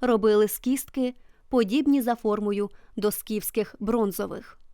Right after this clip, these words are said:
На північ від Скіфії на території Білорусі мешкали балтські племена неврів, які чимало запозичили у скіфів.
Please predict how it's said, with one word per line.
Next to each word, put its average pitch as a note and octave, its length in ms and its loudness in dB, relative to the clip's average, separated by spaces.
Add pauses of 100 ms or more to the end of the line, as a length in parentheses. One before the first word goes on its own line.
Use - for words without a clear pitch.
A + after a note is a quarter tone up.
(1300)
На C#4 140 2
північ C#4 460 2
від A3 160 -4
Скіфії A#3 540 -2
на G#3+ 120 -2
території G#3 560 -2
Білорусі G#3+ 720 -4 (440)
мешкали A#3+ 520 0
балтські B3 500 -2
племена G3+ 600 -2 (220)
неврів, G#3 560 -2 (420)
які C4 380 0
чимало B3 540 0
запозичили G3 640 -4
у - 160 -6
скіфів. - 600 -8